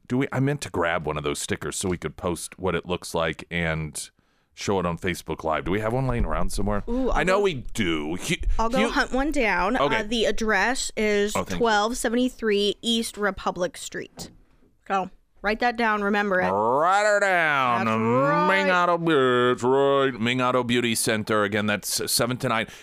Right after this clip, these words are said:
Speaker 1: You can also get registered if you want for Lunch Bunch at Retro Metro. We thought, "Oh, we'll do that as well." Um, I know that you can easily go to K S G F dot com and register that way, but yeah, just, hey, why not? Uh,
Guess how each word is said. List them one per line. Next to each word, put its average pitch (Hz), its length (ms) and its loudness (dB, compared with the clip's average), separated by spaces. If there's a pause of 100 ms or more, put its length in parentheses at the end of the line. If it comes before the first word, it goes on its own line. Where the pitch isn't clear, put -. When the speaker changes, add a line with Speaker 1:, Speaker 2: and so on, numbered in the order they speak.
Speaker 1:
You 160 80 0
can 190 100 2
also 208 240 2
get 185 220 0
registered 135 520 0
if 113 140 -4
you 110 100 2
want 104 720 0
for 98 480 0
Lunch 127 300 -2
Bunch 107 220 -2
at - 40 0
Retro 95 280 0
Metro. 73 320 -2
We 82 80 -2
thought, 107 200 0
"Oh, 185 140 2
we'll 151 120 0
do 117 180 -2
that 76 180 -2
as - 140 -10
well." 62 260 -12 (460)
Um, 71 340 -10
I 80 60 -6
know 85 240 -2
that 80 260 -2
you 82 80 -6
can 85 160 -6
easily 78 300 0
go 78 160 -2
to 78 60 -2
K 78 200 -4
S 73 140 -4
G 73 120 -4
F 73 120 -6
dot 104 180 -2
com 160 580 0
and 127 160 -2
register 104 380 -2
that 127 260 -2
way, 120 260 2
but 107 320 -2 (220)
yeah, 123 260 -4 (100)
just, - 260 -10
hey, 85 240 -6
why 80 140 -4
not? 60 240 -12 (420)
Uh, - 100 -14